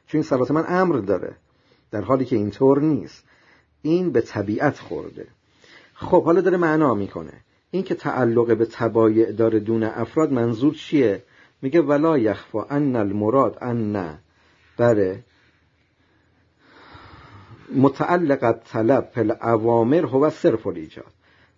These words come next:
متعلق، متعلق، متعلق طلب فی الاوامر هو صرف الایجاد.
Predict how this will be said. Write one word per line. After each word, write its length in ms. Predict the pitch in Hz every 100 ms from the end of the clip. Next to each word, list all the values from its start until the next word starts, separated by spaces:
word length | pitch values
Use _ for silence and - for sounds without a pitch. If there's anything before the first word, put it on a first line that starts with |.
| -
متعلق، 800 | 113 117 123 120 113 113 117 120
متعلق، 1000 | 123 113 110 113 113 113 117 117 117 113 - -
متعلق 720 | 110 120 120 117 113 117 117
طلب 520 | - - 120 156 - -
فی 120 | 117
الاوامر 640 | 107 - 120 113 120 165
هو 200 | 131 143
صرف 360 | 143 - 156 -
الایجاد. 420 | 92 87 90 -